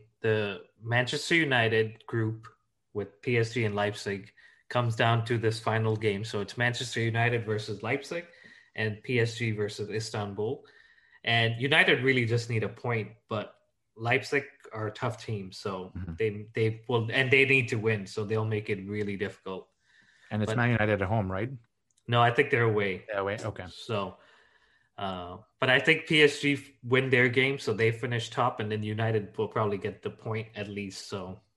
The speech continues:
Speaker 1: that, that'll wrap it up. And then in Group F, it's Zenit versus Dortmund and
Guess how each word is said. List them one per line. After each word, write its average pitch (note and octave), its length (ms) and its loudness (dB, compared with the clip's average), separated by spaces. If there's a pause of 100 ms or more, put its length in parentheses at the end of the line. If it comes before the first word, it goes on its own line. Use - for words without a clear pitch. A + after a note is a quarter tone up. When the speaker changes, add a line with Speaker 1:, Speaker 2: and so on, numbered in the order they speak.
(240)
Speaker 1:
that, G2 260 -10
that'll G#2 300 -2
wrap G#2+ 220 -4
it G#2 60 -4
up. G#2+ 200 0
And A2 160 -2
then G#2 340 -6
in A2 200 -4
Group A#2+ 360 -2
F, C3 320 0
it's A2+ 400 -6
Zenit B2+ 400 0
versus A2+ 400 -4
Dortmund A#2+ 500 -4 (680)
and G2+ 360 -4